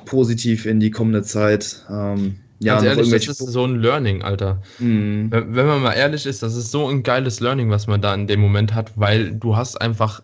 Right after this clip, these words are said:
Speaker 2: sehr, sehr wenig zur Verfügung und du merkst erstmal nochmal, wie kreativ du auch jetzt als Coach werden kannst,
Speaker 1: Ja.
Speaker 2: ne? Wenn du, wenn du willst, wenn du halt eben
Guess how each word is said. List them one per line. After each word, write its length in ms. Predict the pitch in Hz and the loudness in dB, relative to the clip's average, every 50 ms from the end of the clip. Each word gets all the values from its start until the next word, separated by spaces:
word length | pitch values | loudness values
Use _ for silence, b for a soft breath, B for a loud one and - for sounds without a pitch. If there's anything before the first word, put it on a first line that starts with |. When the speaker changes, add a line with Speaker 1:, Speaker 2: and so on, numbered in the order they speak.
| _ | _
Speaker 2:
sehr, 340 | - - 110 107 113 117 127 | -8 -6 -2 0 0 0 2
sehr 160 | 131 127 117 | 2 2 2
wenig 280 | 120 127 131 120 110 - | 2 0 -2 -2 -4 -4
zur 100 | - 113 | -6 -4
Verfügung 580 | 101 107 101 104 - 127 143 151 143 139 127 - | -2 -2 -4 -4 -2 -2 -2 0 0 -2 -2 -2
und 140 | 113 117 | 0 2
du 80 | 107 104 | 4 4
merkst 360 | 104 107 117 135 143 - - | 4 4 4 2 0 -2 -4
erstmal 280 | - 110 110 - 110 107 | -6 -6 -4 -4 -2 -2
nochmal, 320 | 107 107 107 107 104 104 | -2 -2 -2 0 0 0
wie 80 | 104 104 | 0 0
kreativ 540 | - - 110 95 95 95 - - 156 - - | 0 0 0 0 0 0 -2 -4 -4 -4 -2
du 120 | 123 - | -4 0
auch 220 | - 113 113 - | 0 0 0 0
jetzt 160 | 120 110 107 - | -2 -4 -2 -2
als 180 | 104 104 - - | -4 -4 -4 -4
Coach 360 | - 143 147 151 - - - _ | -2 0 0 0 -2 -6 -12 _
werden 420 | - 113 107 104 104 104 107 104 107 | -4 0 2 2 4 4 2 0 -2
kannst, 280 | - - 156 151 127 | -2 -2 0 0 2
Speaker 1:
Ja. 240 | 107 107 107 104 104 107 | 2 0 0 -2 -4 -2
Speaker 2:
ne? 200 | 104 110 113 107 | 0 0 2 2
Wenn 120 | 110 110 | 2 2
du, 180 | 107 104 104 107 | 2 2 0 -2
wenn 160 | 107 110 110 113 | 0 0 2 2
du 140 | 110 107 | 2 2
willst, 280 | 117 151 165 151 110 - | 4 4 2 2 0 0
wenn 120 | 113 107 | 0 2
du 100 | 107 104 | 4 4
halt 120 | 107 107 101 | 4 2 0
eben 240 | 113 113 113 110 | 0 -2 -4 -4